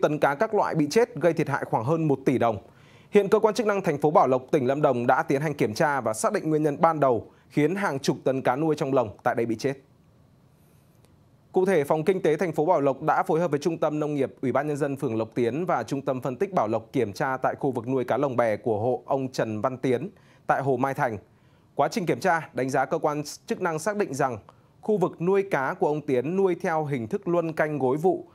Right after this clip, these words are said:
nên việc vệ sinh lồng bè khu vực nuôi bị hạn chế, làm cho môi trường nuôi cá không được đảm bảo. Hơn nữa, màu nước tại khu vực nuôi có màu xanh lơ lẫn huyền phù, phù du trong nước nhiều.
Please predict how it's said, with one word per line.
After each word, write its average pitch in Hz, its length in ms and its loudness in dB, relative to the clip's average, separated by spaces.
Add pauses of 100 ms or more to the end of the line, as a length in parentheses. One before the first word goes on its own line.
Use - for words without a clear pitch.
(160)
nên 180 180 0
việc 151 240 0
vệ 139 160 -2
sinh 156 240 -2
lồng 120 200 0
bè 113 180 2
khu 151 160 -4
vực 127 160 -4
nuôi 131 160 0
bị 117 120 -2
hạn 120 200 -6
chế, 127 280 0 (380)
làm 147 200 0
cho 190 120 -2
môi 185 120 0
trường 165 200 0
nuôi 160 140 -2
cá 127 240 -2
không 185 220 -4
được 139 100 2
đảm 127 140 -2
bảo. 113 240 2 (400)
Hơn 202 160 0
nữa, 208 120 2
màu 196 200 2
nước 202 240 2
tại 147 200 4
khu 190 100 0
vực 156 140 -2
nuôi 160 200 0
có 147 200 2
màu 165 180 0
xanh 160 220 -2
lơ 165 200 2 (180)
lẫn 135 300 0
huyền 143 240 0
phù, 123 340 0 (340)
phù 143 200 2
du 160 240 4
trong 151 200 -2
nước 180 100 -2
nhiều. 139 300 0